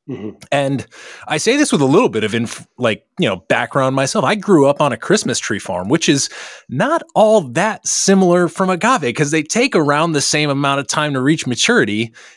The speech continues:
Speaker 2: And you've got, you know, you've got some families, you got your firs, you got your spruces, you got your Frasers, you got your whites and your, you know,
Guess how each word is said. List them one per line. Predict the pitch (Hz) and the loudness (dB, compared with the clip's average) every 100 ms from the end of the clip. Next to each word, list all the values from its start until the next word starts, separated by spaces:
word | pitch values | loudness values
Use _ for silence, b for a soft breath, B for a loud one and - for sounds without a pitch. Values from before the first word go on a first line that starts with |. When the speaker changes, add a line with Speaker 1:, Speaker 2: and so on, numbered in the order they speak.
| B | B
Speaker 2:
And | 139 135 139 151 147 | -2 2 2 2 2
you've | 135 127 | 0 0
got, | 110 107 135 | 0 0 0
you | 147 127 | -6 -4
know, | 139 | -2
you've | 123 131 | -2 -2
got | 131 120 | 0 0
some | - 160 | -2 -4
families, | - 113 131 143 | -2 -2 -2 -4
you | |
got | 131 131 | -4 -2
your | 180 | -4
firs, | - 135 135 147 143 | -2 2 2 2 -2
you | 151 | -4
got | 165 165 | -4 -4
your | 160 180 | -2 -2
spruces, | - - 160 165 - 175 185 190 | -2 0 2 2 2 2 2 -2
you | 151 | -4
got | 143 131 120 | 0 -2 -2
your | 117 | -14
Frasers, | - 156 143 139 139 147 147 | -4 -2 0 -2 -4 -6 -6
you | 120 | -4
got | 123 | -4
your | 110 120 | -4 -8
whites | 127 127 123 - | -6 -6 -6 -8
and | 127 | -4
your, | 120 120 120 120 | 0 0 0 -4
you | 147 127 | -2 0
know, | 113 107 | 0 -4